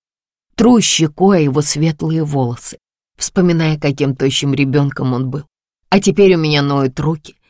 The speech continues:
я с трудом его держу. «Что третье ты хотел у меня попросить?» Терпеливо жду, невидящим взглядом рассматривая голые ветки и голубое небо с редкими облаками над головой. «В чем дело?»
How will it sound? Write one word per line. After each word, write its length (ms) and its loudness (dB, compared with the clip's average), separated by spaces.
я 180 4
с 100 0
трудом 500 0
его 140 -2
держу. 500 -8
«Что 300 -14
третье 480 -4
ты 80 -8
хотел 400 -8
у 60 -6
меня 260 -6
попросить?» 880 -10
Терпеливо 640 0
жду, 300 -8
невидящим 640 2
взглядом 500 0
рассматривая 680 0
голые 420 2
ветки 420 -8
и 80 4
голубое 500 4
небо 380 0
с 160 -6
редкими 500 -2
облаками 540 -2
над 200 -4
головой. 520 -8
«В 160 -20
чем 560 0
дело?» 500 -12